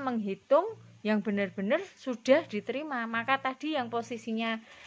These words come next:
sewa diterima di muka itu kredit, maka diubah menjadi di sebelah debit yang ini, ya, di sebelah debit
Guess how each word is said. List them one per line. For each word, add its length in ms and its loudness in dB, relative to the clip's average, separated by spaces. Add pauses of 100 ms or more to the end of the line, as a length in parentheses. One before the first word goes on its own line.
(180)
sewa 320 4
diterima 640 -2
di 80 -8
muka 320 -4
itu 480 -6
kredit, 560 0
maka 560 -4
diubah 720 -4
menjadi 480 -4
di 160 -4
sebelah 640 2 (640)
debit 400 -10
yang 240 -12
ini, 480 -12 (160)
ya, 240 -8
di 80 -18
sebelah 320 -8
debit 240 -14